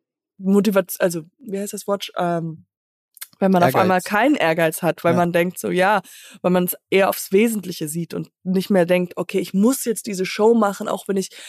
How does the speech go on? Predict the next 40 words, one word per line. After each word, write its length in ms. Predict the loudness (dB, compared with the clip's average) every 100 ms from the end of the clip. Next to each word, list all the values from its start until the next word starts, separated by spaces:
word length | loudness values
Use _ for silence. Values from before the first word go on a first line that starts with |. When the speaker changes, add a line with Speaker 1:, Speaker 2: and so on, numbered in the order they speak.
| -8 -2
Speaker 1:
als 240 | -2 0
Sidekick 500 | 0 0 0 -4 -2
und 180 | -2 -2
das, 200 | -2 -4 -10 -2
aber 160 | 0
ich 120 | 2
muss 300 | 2 4 2
es 100 | -4 -8
unbedingt 520 | -8 -4 -4 -4 -4
machen", 200 | -4 0
sondern 200 | 2 2
eher 140 | 0
zu 120 | -2 -2
sagen, 220 | -2 0
"Hey, 340 | 0 0 0 -6 _ _ _ _ _
hm, 280 | -4 -2 -2 _ _ _
das, 260 | -10 -10 -4
darauf, 320 | -2 -2 -4
das 140 | -6 -8
ist 140 | -8
viel 140 | -10 -12
zu 100 | -8
viel 120 | -2
Arbeit, 400 | 0 2 2 0
darauf 200 | -4 -6
hab 140 | -10
ich 80 | -8
keinen 180 | -8 -2
Bock 160 | -2 -2
und 100 | -2
den 100 | -2
Luxus 320 | -2 -4 -6
zu 140 | -2 0
haben, 140 | 0
das 120 | 0
nicht 160 | -2 0
machen 220 | -2 -2
zu 120 | -6
müssen." 340 | -6 -6 -8 -10 -20 -20 -20 -4
Ähm, 340 | 0 0 -2